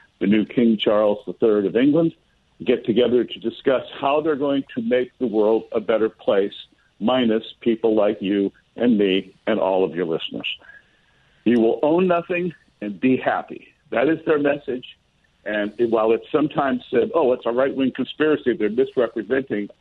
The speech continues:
I encourage everyone to go on the website of the W E F and look up the Great Reset, and everything you want to know about it is right there in their own words.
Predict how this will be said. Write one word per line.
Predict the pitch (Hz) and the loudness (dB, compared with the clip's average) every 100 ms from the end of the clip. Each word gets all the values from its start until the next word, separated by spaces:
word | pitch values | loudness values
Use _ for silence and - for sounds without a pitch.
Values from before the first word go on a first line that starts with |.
| 98 | 0
I | |
encourage | 113 107 - 127 110 - | 0 -2 0 2 0 0
everyone | 123 151 151 147 151 - - _ _ | 0 2 2 0 -2 -10 -20 _ _
to | - | -10
go | - 107 127 | -2 2 2
on | 139 | 2
the | 151 131 | 2 2
website | 131 104 123 117 113 | 0 0 -2 0 -2
of | 98 82 | -6 -8
the | 92 85 | -12 -10
W | - 95 120 127 143 - | -8 -4 0 2 2 2
E | 120 139 | 0 2
F | 110 92 - - _ _ _ _ _ | 2 0 -4 -14 _ _ _ _ _
and | 92 | -6
look | 92 120 135 | 0 2 2
up | 135 | 0
the | - | 0
Great | 131 139 139 | 2 2 0
Reset, | 110 113 - 107 110 | 0 -2 0 -2 -2
and | 82 - | -6 -10
everything | 95 117 139 151 | -4 -2 0 2
you | 147 | 2
want | 143 143 | 2 2
to | 139 | 2
know | 156 | 2
about | 127 101 98 | 0 0 -2
it | 90 - | -2 -8
is | _ _ | _ _
right | 76 80 117 - | -8 -2 -2 0
there | 135 127 | 0 2
in | 107 87 | -2 -4
their | 73 | -6
own | 87 107 113 | -2 -2 -2
words. | 80 - - | -6 -8 -14